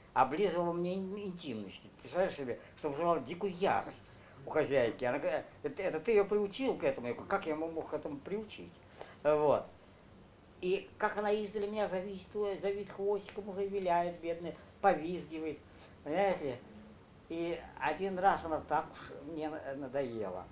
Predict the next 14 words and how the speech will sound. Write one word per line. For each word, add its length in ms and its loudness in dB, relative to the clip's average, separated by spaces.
что 280 -10
я 140 2
её 100 0
так 220 -2
грубо 300 -2
очень 280 -6
так 240 -2
оттолкнул, 500 -6
но 80 -4
я 60 -4
не 80 -6
знал, 300 -2
что 120 -12
там 140 0